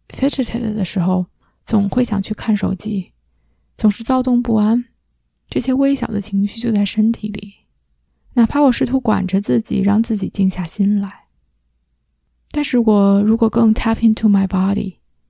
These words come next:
倾听我身体的需求的时候，它有的时候就是需要活动，需要让气流通，当我觉得如鲠在喉的时候，我就是需要说话，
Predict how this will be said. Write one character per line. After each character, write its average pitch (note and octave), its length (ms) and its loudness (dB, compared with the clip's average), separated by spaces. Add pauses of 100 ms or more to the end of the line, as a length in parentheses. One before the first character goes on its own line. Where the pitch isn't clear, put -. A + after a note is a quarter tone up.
(180)
倾 B3+ 240 0
听 B3+ 220 0
我 G3 120 4
身 A3 220 2
体 G#3+ 140 0
的 G3 100 -2
需 A3 220 -2
求 G3+ 200 -2
的 F#3+ 100 0
时 F#3+ 180 -8
候， - 280 -10 (920)
它 - 140 -6
有 B3+ 160 4
的 G3+ 100 4
时 - 140 0
候 A3 100 4
就 B3 220 0
是 G#3 120 -2
需 A3+ 200 -2
要 G#3 120 2
活 - 380 -4
动， G3+ 260 0 (1040)
需 - 200 -4
要 C4+ 180 2
让 B3 220 2
气 - 260 -2
流 F3+ 240 2
通， A3 380 2 (1400)
当 C#4 140 0
我 A#3+ 80 6
觉 A3 120 4
得 A#3 80 6
如 A3+ 200 4
鲠 G3 200 2
在 G#3 200 2
喉 F3+ 280 -2
的 G#3+ 120 2
时 - 180 -2
候， F#3+ 260 2 (120)
我 F#3 120 -4
就 - 140 -2
是 G#3 140 0
需 - 160 -4
要 G3+ 120 2
说 G#3+ 240 0
话， A3 440 -6